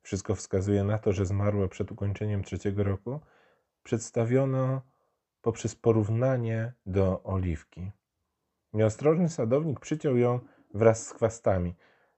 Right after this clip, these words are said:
Tym razem śmierć wydaje się przypadkowa. To już nie wąż, który sam wszedł do gniazda.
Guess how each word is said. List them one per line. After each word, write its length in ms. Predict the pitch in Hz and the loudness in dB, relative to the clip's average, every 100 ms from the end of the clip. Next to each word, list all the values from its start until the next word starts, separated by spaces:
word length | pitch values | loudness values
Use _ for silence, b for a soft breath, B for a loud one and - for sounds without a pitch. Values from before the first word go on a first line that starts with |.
| _ | _
Tym 180 | 107 107 | 0 4
razem 300 | 107 110 107 | 4 2 -2
śmierć 480 | - 113 123 127 | -2 0 0 0
wydaje 320 | 104 104 110 107 | -2 2 2 2
się 120 | 107 | -4
przypadkowa. 760 | - 107 110 - 117 90 85 - _ _ _ _ _ - | -8 -6 -6 2 2 4 0 -4 _ _ _ _ _ 0
To 80 | 117 | 2
już 180 | 120 | 4
nie 180 | 131 127 | 2 2
wąż, 520 | 117 135 92 90 - _ _ _ _ _ | 4 4 4 0 -6 _ _ _ _ _
który 280 | - 104 101 | -2 0 2
sam 280 | - 113 113 | 2 2 2
wszedł 300 | - 110 95 | 2 2 4
do 120 | 104 | 2
gniazda. 600 | 101 104 95 87 85 | 4 4 4 2 -4